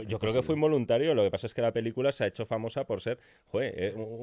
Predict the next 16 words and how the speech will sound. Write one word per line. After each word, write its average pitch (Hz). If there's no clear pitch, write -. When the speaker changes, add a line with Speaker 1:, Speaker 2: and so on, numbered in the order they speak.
Speaker 1:
un 123
niño, 135
en 127
este 123
caso, 127
invidente, 180
Speaker 2:
No, 127
Speaker 1:
que -
Speaker 2:
no, 139
no. 131
Speaker 1:
Eh, 127
perdón, 147
eh, 220
Speaker 2:
Paralítico. 139
Speaker 1:
paralítico, 151
perdón, 165